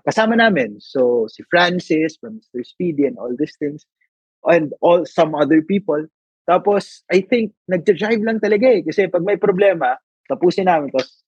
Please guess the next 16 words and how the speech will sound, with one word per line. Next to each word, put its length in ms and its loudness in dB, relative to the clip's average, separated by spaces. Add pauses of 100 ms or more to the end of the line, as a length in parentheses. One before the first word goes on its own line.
(220)
mag-iinom 480 2
na 80 4
lang 160 0
kami 240 -2
after. 320 -2 (160)
<laughs> 160 0
Biro 240 4
lang. 240 0 (320)
<laughs> 340 -4
Pero, 300 4
yeah, 320 0
yeah. 160 -12 (240)
That's 320 0
the 320 2
story 400 -4
of 160 -4